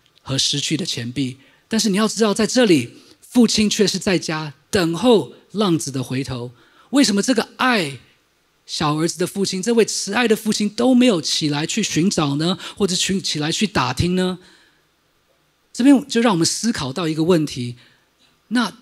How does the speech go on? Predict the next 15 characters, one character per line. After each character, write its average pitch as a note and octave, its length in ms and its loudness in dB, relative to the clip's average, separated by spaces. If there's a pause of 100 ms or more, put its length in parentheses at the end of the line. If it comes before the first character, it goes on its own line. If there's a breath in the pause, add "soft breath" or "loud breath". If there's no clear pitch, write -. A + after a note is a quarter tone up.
到 C#4 220 0
底 F3 100 -6
是 G#3 200 -2
谁 D3 680 -2 (880 soft breath)
该 E3 240 -2
去 E3 260 -2
寻 C3+ 340 -2
找 A#2+ 420 -10 (160)
失 - 260 -6
丧 C3+ 240 -2
的 B2 100 -6
小 A2+ 280 -8
儿 B2 140 -8
子 C3 160 -10
呢？ C#3 240 -6